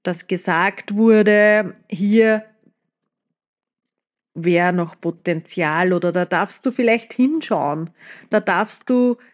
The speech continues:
dich vielleicht mehr trauen, da darfst du vielleicht, äh, dich noch mehr damit beschäftigen oder so in die Richtung. Und eben mein Learning daraus war, dass das Feedback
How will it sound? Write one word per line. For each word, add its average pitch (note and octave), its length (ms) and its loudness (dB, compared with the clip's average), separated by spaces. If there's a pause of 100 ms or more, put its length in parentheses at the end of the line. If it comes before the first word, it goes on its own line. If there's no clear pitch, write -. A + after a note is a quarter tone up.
dich A#3 160 -4
vielleicht F#3 420 0
mehr D#3 220 -4
trauen, A#3 640 2
da G3 120 -2
darfst F3 440 -6
du F#3 180 -4 (260)
vielleicht, F3 640 -2
äh, E3+ 380 -2 (240)
dich G3 200 -4
noch F3 440 -6
mehr E3+ 560 0 (120)
damit F#3+ 400 -4
beschäftigen G3+ 840 -2
oder F#3+ 200 -2
so E3+ 260 -6
in E3+ 160 -6
die D#3+ 120 -8
Richtung. C#3+ 560 -14 (3250)
Und A#3+ 360 -4
eben B3 320 2
mein A3 220 2
Learning C4 420 2
daraus G#3 460 0
war, G3+ 160 0
dass A#3 280 -4
das A3+ 240 -2
Feedback - 920 -2